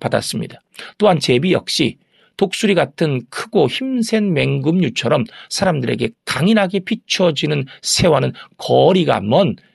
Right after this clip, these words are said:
예, 그러한 새였습니다. 그러므로 오늘 본문에서 "참새와 제비도 보금자리를 얻었다"는 이 표현은 누구든지, 그야말로 누구든지 성전에서 안식을 취할 수 있다는 것을 강조하는 것입니다.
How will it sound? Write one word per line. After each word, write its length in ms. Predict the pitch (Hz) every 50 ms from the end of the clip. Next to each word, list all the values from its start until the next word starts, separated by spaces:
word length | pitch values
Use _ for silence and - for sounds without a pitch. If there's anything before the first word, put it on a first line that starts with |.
| _ _
예, 80 | 143 110
그러한 460 | - - 226 220 202 185 208 240 269 262 _ _ _ -
새였습니다. 640 | - - - 135 120 - - - 135 - - - - _ - - - - -
그러므로 460 | - 175 185 147 139 196 180 - - _ _ _ _ - - - _
오늘 180 | 214 202 220 180
본문에서 600 | - 139 147 151 151 147 135 - - 175 147 135
"참새와 680 | - - - 208 208 208 185 - 196 185 175 175 170
제비도 460 | 165 - - 151 135 139 139 143 139
보금자리를 720 | - - 143 147 160 202 214 214 - 196 160 156 156 170 - -
얻었다"는 480 | - 123 135 131 135 135 127 131 131 131 - - _ _
이 220 | - 185 208 220 220
표현은 500 | - - - 110 101 104 135 156 190 - - _ _ _ _ _ _ _ _ _ _
누구든지, 960 | - 120 113 143 175 208 185 - 254 254 220 - 147 110 95 90 - - - _ _ _ _ _ _ _ _ _
그야말로 540 | - 143 131 120 113 113 107 110 131 151 - - - _ _
누구든지 800 | 143 135 170 226 - - 240 170 139 120 113 117 - 135 110 - -
성전에서 800 | - - - - 196 175 160 143 139 123 120 117 - - 123 -
안식을 640 | - 127 156 190 214 220 220 - - 196 214 214 208
취할 320 | 196 - - 202 180 175 156
수 140 | - -
있다는 400 | 151 139 135 - 147 123 123 123
것을 320 | 117 117 - - 240 247 247 - _ _ _ -
강조하는 640 | - - 117 107 104 104 - 117 110 107 120 160
것입니다. 460 | 156 - - - - - - - -